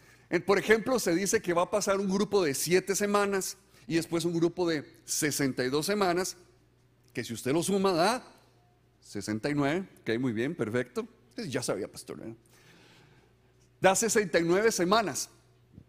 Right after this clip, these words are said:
¿Qué pasa después de esas sesenta y dos, sesenta y nueve semanas? Viene una terrible persecución para el pueblo de Dios.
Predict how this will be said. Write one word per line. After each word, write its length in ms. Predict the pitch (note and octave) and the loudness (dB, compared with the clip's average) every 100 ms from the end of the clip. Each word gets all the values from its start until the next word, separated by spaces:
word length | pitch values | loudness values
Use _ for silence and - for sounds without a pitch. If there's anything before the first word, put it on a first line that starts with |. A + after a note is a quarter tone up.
| - - - - | -20 -20 -20 0
¿Qué 120 | B3 | 0
pasa 340 | B3 D4 C4+ C#4 | 2 0 4 2
después 280 | - B3 | 2 0
de 60 | A#3+ | 0
esas 180 | A#3+ G#3 | 0 0
sesenta 360 | F#3+ F#3 F3+ | 0 -2 0
y 60 | E3+ | 0
dos, 260 | F3 G3+ - | 0 -2 -4
sesenta 380 | E3 E3+ D#3 | -4 -4 -2
y 40 | D#3+ | 0
nueve 220 | F3+ G#3 | 0 -2
semanas? 400 | G3+ G#3 F#3 C#3+ | -2 -2 0 0
Viene 180 | F#3 G#3+ | -2 -2
una 240 | A#3 B3 | -2 0
terrible 600 | G#3 F#3 F#3+ B3+ C#4 C#4 | 2 2 2 0 0 -2
persecución 800 | C4+ G3 E3 E3 D3 C#3+ A#3+ G#3+ | -2 -2 -2 -6 -6 -6 -4 -4
para 220 | D3 C3+ B2 | -2 -2 -2
el 60 | |
pueblo 380 | A#2 C3 C3+ D3 | -2 -4 -2 -4
de 80 | D#3+ | -4
Dios. 320 | G#3+ G3+ | -8 -12